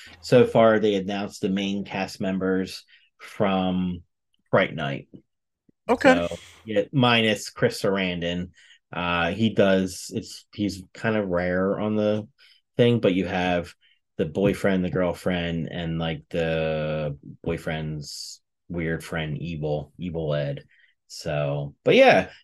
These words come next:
Speaker 1: so N J HorrorCon, Ryan Scott Weber, great promoter.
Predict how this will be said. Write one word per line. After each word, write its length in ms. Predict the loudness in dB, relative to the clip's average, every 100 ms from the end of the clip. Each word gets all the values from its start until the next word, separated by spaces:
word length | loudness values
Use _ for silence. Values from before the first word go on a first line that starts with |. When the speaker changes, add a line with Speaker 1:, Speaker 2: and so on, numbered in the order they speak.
| _
Speaker 1:
so 200 | 4 6
N 180 | 8 8
J 180 | 8 8
HorrorCon, 640 | 8 8 6 4 4 2 0
Ryan 280 | 0 0
Scott 260 | 2 2 4
Weber, 380 | 4 6 6 6
great 280 | 2 0 -2
promoter. 720 | -2 2 4 4 4 2